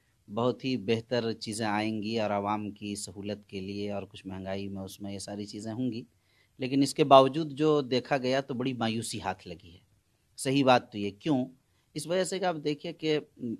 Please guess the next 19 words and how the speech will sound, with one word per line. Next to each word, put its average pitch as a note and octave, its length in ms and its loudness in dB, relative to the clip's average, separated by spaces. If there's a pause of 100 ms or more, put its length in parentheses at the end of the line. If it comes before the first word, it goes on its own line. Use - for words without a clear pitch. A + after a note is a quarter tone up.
(160)
रोज़गार B2 480 6 (100)
के C3+ 100 2
मौक़े A#2 600 4
फ़राहम G#2+ 360 -2
होने G#2+ 280 -4
चाहिए, G2+ 440 -6 (160)
आवाम A#2+ 360 6
को B2 140 -6
कुछ - 180 -12
सहूलत A#2 440 -6
और G#2+ 100 -2
आसानी G#2+ 380 -2
मिलनी A2+ 360 4
चाहिए, A2 600 -4 (500)
इक़्तिसादी B2+ 560 2
तौर B2+ 240 2 (120)
पर B2+ 100 2
मुल्क B2+ 440 0
को, B2+ 160 0